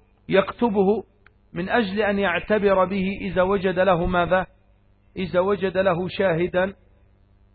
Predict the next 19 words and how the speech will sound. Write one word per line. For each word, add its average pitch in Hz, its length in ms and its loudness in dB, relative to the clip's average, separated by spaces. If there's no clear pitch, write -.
يشهد 190 460 -2
له. 214 340 0
واضح، 151 360 -2
خاصة 233 540 0
يتأكد 208 720 -4
ما 208 100 2
قلت 226 340 -8
هذا 220 320 0
إذا 190 260 -4
كان 208 280 -2
ضعفه 185 560 -2
إيه؟ 196 140 2
مقاربا. 190 640 0
ومن 175 200 -2
هنا 247 240 2
طلبة 214 420 -2
العلم 180 300 -8
في 185 160 -10
نقطة 202 300 -8